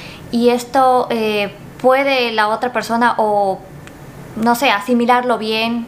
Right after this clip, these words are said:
o decir, "Perfecto, yo te perdono", o "No hay problema, yo te acepto como eres", o a la misma vez también finalizar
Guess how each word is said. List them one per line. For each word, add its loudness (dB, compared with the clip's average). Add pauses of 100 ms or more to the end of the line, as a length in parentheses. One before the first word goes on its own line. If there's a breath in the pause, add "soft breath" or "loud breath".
o -2
decir, -2
"Perfecto, -4
yo -4
te -8
perdono", -4
o 0
"No -4
hay -4
problema, -4
yo -2
te -2
acepto -4
como 0
eres", 0 (840 loud breath)
o 2
a 0
la 0
misma 0
vez -2
también -2
finalizar 0